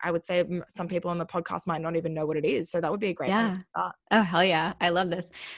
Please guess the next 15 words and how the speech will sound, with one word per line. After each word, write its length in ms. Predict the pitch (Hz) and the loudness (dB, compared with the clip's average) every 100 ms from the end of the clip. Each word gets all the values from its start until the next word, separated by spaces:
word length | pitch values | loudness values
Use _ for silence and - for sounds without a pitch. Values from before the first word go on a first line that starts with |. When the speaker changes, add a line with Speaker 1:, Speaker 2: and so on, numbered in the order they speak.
| - | -4
Speaker 2:
So 200 | - 233 | 6 10
it's 160 | 208 - | 10 8
funny 200 | 220 226 | 4 6
because 280 | 185 190 - | 4 2 0
I 160 | 170 180 | 2 6
didn't 180 | 254 190 | 6 6
know 100 | 185 | 4
what 140 | 175 | 4
breath 200 | 165 165 | 2 0
work 160 | 170 165 | -2 0
was 380 | 170 160 160 - _ - | 0 0 0 -4 _ -6
before 500 | 185 - 170 165 160 | -4 4 6 8 6
meeting 220 | 170 160 | 4 4
my 100 | 156 | 4
mentor, 400 | - - 170 190 | 0 -2 -4 -4